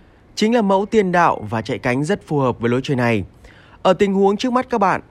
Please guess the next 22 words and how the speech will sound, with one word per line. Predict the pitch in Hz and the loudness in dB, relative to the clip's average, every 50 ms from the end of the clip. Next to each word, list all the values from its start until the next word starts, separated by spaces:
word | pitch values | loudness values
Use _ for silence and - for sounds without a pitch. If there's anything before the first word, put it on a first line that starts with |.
| _ - | _ -10
Manchester | - 107 120 127 127 123 165 165 156 - - 147 135 131 131 | -4 -2 -2 -2 -2 -4 -6 -6 -6 -4 -4 -4 -2 -2 -2
United | 139 139 143 143 196 208 - | -2 -2 -2 -2 -2 -4 -4
triển | - 214 190 135 120 | -2 -2 -2 -2 -2
khai | - 170 170 | -2 -4 -2
lối | 175 180 180 | -2 -4 -4
chơi | - 208 196 | -4 -4 -4
bóng | 175 170 190 202 | -4 -4 -4 -4
dài, | 190 196 175 160 143 117 98 - - - - - - | -2 -2 0 0 0 -2 -4 -8 -14 -20 -20 -14 -6
nhắm | - 196 214 220 233 254 | 0 2 2 2 2 2
vào | 269 247 | 0 0
cầu | 220 - 208 | 2 0 0
thủ | 196 214 208 175 147 | 0 2 0 0 0
tuyến | - - 165 180 202 | 0 -2 -2 -2 -2
trên | - 220 220 208 185 147 104 - | 0 0 0 0 0 -2 -6 -4
rất | - 160 165 - - | -2 -2 -2 -2 -2
thành | 165 143 131 123 | -6 -4 -4 -2
công | 139 151 151 147 | 0 0 0 0
trong | 139 156 135 | -2 -6 -6
trận | 120 139 - | -6 -6 -4
đấu | 117 117 120 127 | -2 0 0 0
với | 135 160 156 | 0 -2 0
Liverpool. | 156 139 117 131 120 - 139 135 120 | 0 0 -2 -2 -2 0 2 2 2